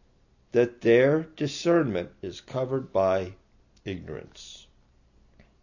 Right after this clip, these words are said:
Means that the jiva's inherent cognitive, cognitive potency to know things as they are.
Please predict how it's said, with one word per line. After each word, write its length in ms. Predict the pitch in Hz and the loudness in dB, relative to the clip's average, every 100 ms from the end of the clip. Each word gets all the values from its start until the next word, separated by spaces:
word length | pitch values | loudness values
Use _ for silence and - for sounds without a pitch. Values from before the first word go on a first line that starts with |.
| _ _ _ _ | _ _ _ _
Means 400 | 127 151 180 175 | 0 2 2 2
that 200 | 165 - | -2 0
the 80 | 123 | 0
jiva's 440 | 113 143 151 151 135 | 0 -2 0 -2 -4
inherent 480 | 117 131 135 131 | -4 2 2 2
cognitive, 680 | - 107 104 127 131 123 113 - _ | -2 -4 -2 -2 0 -2 -4 -10 _
cognitive 640 | - 131 151 147 139 139 | 0 2 4 0 -2 -6
potency 640 | - 123 117 - - 117 107 - - | 0 2 2 -2 -8 -8 -8 -18 -12
to 100 | 123 | -6
know 300 | 113 135 147 | 2 4 4
things 400 | - 95 87 87 | 2 -2 -2 -6
as 300 | - 95 95 | -4 -4 -4
they 200 | 90 85 | -4 -4
are. 300 | 76 60 | -4 -4